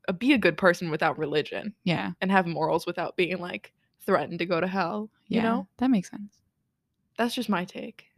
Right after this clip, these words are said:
Speaker 2: But, yeah, that makes sense. And I agree. I happen to agree with you, but I feel like if you're in the whole baptism side of things,
Speaker 1: Mm-hmm.
Speaker 2: that changes.
Speaker 1: Were
Speaker 2: It
Speaker 1: you baptized as a child?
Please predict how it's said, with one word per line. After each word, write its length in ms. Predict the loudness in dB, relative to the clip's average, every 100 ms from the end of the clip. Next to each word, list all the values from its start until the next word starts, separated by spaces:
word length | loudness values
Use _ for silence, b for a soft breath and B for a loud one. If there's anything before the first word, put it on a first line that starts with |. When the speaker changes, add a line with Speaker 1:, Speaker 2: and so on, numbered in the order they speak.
| _ _
Speaker 2:
But, 120 | 2 2 -2
yeah, 280 | 0 0 -2 -4
that 160 | -2
makes 180 | -2 -6
sense. 300 | -6 -8 -10 2
And 100 | 6
I 140 | 6
agree. 320 | 6 4 2 2 2
I 140 | 6 6
happen 320 | 6 2 -6
to 80 | -6
agree 220 | -6 -8
with 140 | -8 -8
you, 220 | -8 -8
but 180 | -6 -2 0
I 80 |
feel 200 | 2 2
like 140 | 2 -2
if 100 | -4
you're 160 | -4
in 100 | -2
the 80 | -2
whole 220 | -2 -4 -2
baptism 640 | -4 -4 -6 -6 -6 -6
side 300 | -6 -4 -6
of 100 | -8
things, 480 | -8 -8 -8 -10 -16 _ _
Speaker 1:
Mm-hmm. 300 | -2 -2 -4 -10 _ -10
Speaker 2:
that 180 | -10 -10
changes. 600 | -10 -6 -8 -10 -18 _ _ _ _ _ _ _ _ _ _ _ _
Speaker 1:
Were 100 | 0
Speaker 2:
It 40 | 2
Speaker 1:
you 80 | 0
baptized 480 | -4 -4 -6 -6
as 120 | -6 -8
a 60 |
child? 320 | -8 -10 -10